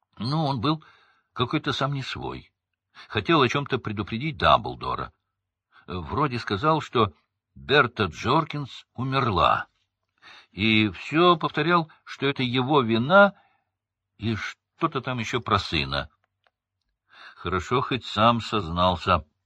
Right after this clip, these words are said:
фыркнула Гермиона. «Он был точно не в своём уме. То с женой и сыном разговаривал, будто они живые, то отдавал распоряжение Перси».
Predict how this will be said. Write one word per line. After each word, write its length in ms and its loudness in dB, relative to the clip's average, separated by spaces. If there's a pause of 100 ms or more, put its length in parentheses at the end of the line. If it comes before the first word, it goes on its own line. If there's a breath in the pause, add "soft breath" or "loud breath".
фыркнула 720 0
Гермиона. 480 -2 (580)
«Он 220 -6
был 280 2
точно 600 2
не 140 -4
в 80 -10
своём 320 -6
уме. 260 -6 (320)
То 140 2
с 60 -8
женой 360 0
и 40 -2
сыном 400 -6
разговаривал, 540 -4
будто 280 -8
они 160 -2
живые, 380 -4 (340 loud breath)
то 160 6
отдавал 480 6
распоряжение 580 -4
Перси». 540 -2